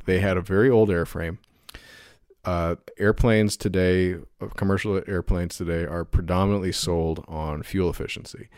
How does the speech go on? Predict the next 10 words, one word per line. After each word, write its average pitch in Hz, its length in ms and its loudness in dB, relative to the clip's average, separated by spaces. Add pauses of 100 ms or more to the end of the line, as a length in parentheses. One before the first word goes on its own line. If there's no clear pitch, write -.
(400)
Uh, 78 420 -4
and 87 500 -4 (1080)
the 90 360 -4
ability 101 680 4
of 85 200 -4
an 90 80 -2
aircraft 85 480 0
to 80 80 -8
deliver 113 480 2
that 87 340 2